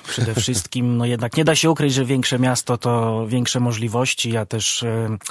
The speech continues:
Speaker 1: kierunek, który ukończyłem na Uniwersytecie Gdańskim, matematyka finansowa, wydał mi się najbardziej atrakcyjny dla moich zainteresowań.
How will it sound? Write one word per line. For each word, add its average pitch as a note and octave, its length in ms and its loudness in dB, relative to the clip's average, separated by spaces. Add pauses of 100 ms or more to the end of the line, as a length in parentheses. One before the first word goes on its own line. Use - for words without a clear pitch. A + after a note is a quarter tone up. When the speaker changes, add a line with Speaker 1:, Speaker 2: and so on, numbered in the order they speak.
(340)
Speaker 1:
kierunek, D3 360 4
który C3 200 0
ukończyłem B2+ 420 0
na B2+ 80 2
Uniwersytecie B2 640 0
Gdańskim, A#2+ 560 0
matematyka A#2 640 0
finansowa, A#2 540 -2
wydał A2 260 -2
mi A2 120 -2
się G#2+ 380 -4
najbardziej A#2+ 440 0
atrakcyjny A2 640 -4 (600)
dla A#2 120 -4
moich A2 200 -2
zainteresowań. G#2+ 760 -4